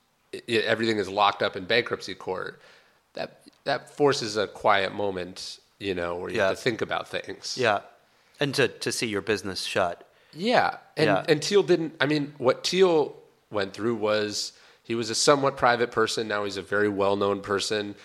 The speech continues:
Speaker 1: He has more power than he probably ever thought he might have. He's feared and,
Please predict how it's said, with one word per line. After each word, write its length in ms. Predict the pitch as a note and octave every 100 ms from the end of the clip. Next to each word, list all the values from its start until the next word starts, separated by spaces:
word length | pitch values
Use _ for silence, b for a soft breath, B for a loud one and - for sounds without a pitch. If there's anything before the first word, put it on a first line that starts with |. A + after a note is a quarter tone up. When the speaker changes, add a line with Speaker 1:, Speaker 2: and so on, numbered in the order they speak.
| B
Speaker 1:
He 80 | G2
has 160 | F2+ G#2
more 240 | G#2 A2
power 380 | - G2 G2+ G#2+
than 140 | G2
he 60 | F#2+
probably 380 | F#2 F#2 F#2 F#2+
ever 180 | G2 G2
thought 260 | G#2 G2
he 80 | F#2+
might 240 | F#2+ F#2
have. 500 | F2 F2 F2 G2 C3 - b b b b _ A#2 _ _ _ _ _ _ _ _ _ _ _ _ _ _
He's 160 | G#2+ -
feared 680 | - A#2 A#2 B2 C3 C#3
and, 420 | A2 F#2 F#2 F#2+